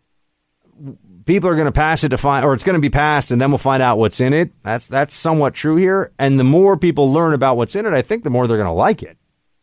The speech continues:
'cause it's tax cuts. But the G O P didn't do a great job selling this. And the Democrats are just, they're off on another planet with this thing. I, I don't even know how they,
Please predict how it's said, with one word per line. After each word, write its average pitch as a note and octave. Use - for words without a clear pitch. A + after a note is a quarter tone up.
'cause F#2
it's -
tax F3
cuts. -
But A2
the G#2+
G B2+
O F3+
P F3
didn't C#3
do C3
a -
great A#2
job G2
selling G2
this. F2
And D#3+
the D#3+
Democrats D#3
are A2+
just, G#2
they're C#3
off A#2+
on A2
another G#2
planet A#2
with E2+
this E2
thing. -
I, A2
I C3+
don't C3+
even A2+
know G#2+
how C#3
they, A2+